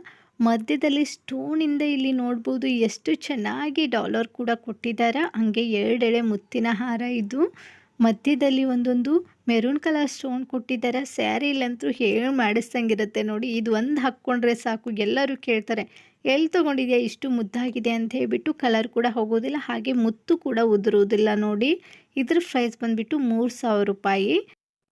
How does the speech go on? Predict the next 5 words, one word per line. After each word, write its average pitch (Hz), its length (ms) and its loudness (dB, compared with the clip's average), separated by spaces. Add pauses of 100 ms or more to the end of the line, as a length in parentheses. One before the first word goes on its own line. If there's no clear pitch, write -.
(100)
ನೆಕ್ಸ್ಟು 285 360 -4
ಈ 320 160 2
ಕಿವಿಗೋಲಗಳನ್ನ 262 960 -2
ನೋಡೋಣ. 226 440 0
ಇಲ್ಲಿ 226 460 0